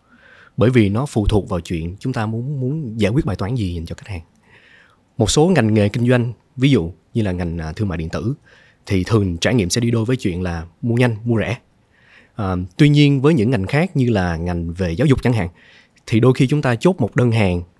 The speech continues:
không cần nhanh, không cần rẻ. Bởi vì khách hàng họ cần tìm hiểu, họ cần nghiên cứu, họ cần đào sâu vào trong những cái giải pháp giáo dục để đưa ra được cái sự lựa chọn tốt nhất của mình. Thì vậy đối với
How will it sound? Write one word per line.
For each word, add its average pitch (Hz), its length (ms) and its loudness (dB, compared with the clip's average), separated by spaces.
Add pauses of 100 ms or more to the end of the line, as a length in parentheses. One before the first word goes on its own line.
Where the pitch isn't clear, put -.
không 170 180 6
cần 113 120 2
nhanh, 123 200 0
không 120 160 0
cần 95 140 -2
rẻ. 87 180 -4 (500)
Bởi 101 100 2
vì 98 100 2
khách - 180 -4
hàng 98 140 -4
họ 92 120 -4
cần 90 220 -4 (100)
tìm 101 180 6
hiểu, 95 280 2 (400)
họ 95 140 -4
cần 95 220 0
nghiên 135 200 4
cứu, 170 240 2 (280)
họ 95 120 -4
cần 87 240 -2 (140)
đào 101 240 0
sâu 127 220 2
vào 117 160 0
trong 104 160 0
những 95 100 0
cái 139 120 0
giải 101 140 0
pháp 170 200 -2
giáo 156 120 2
dục 120 160 0 (120)
để 110 200 -2
đưa 139 220 6
ra 127 140 2
được 92 220 -4
cái 120 120 -4
sự 98 120 -2
lựa 85 80 -2
chọn 82 160 -8
tốt 139 160 -6
nhất 156 100 -2
của 113 80 -2
mình. 90 120 0 (500)
Thì 117 120 4
vậy 101 240 6
đối 135 140 6
với 180 220 4